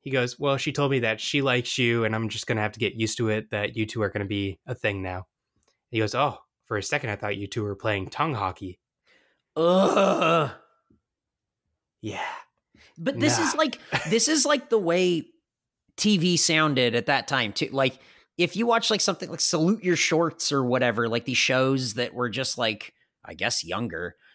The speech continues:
Speaker 2: uh, they would say stuff like, "Yeah, playing tonsil hockey." And you'd be like, "Yeah, I don't know anybody who talks like that, but whatever, I guess." Like, uh, I'm not that, a lot less critical about T V, uh, you know,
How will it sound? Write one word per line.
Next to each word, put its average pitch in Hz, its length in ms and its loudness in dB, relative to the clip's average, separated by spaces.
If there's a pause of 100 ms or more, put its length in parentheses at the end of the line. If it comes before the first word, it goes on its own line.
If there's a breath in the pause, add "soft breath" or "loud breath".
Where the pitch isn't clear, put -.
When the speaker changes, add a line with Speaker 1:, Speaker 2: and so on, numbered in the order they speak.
(160 soft breath)
Speaker 2:
uh, 95 300 0 (120)
they 139 140 2
would 120 160 -2
say 147 180 2
stuff 135 280 -2
like, 104 160 -6
"Yeah, 180 160 2
playing 165 400 0
tonsil 170 560 2
hockey." 107 600 -2
And 123 180 -2
you'd 120 180 -2
be 127 160 0
like, 123 340 -2 (420)
"Yeah, 190 180 2
I - 20 2
don't 214 100 0
know 214 80 2
anybody 202 280 4
who 156 80 4
talks 135 400 -2
like 113 160 -2
that, 117 260 2
but 107 100 -8
whatever, 120 380 2
I 95 80 2
guess." 104 500 -2
Like, 101 280 -6
uh, 113 340 -2
I'm 123 140 0
not 127 220 0
that, 120 220 0 (920 soft breath)
a 165 100 2
lot 170 320 2
less 165 220 2
critical 131 680 -2 (160)
about 113 360 -2
T 113 200 -4
V, 110 340 -8 (200)
uh, 110 920 -4
you 117 120 -6
know, 107 180 -2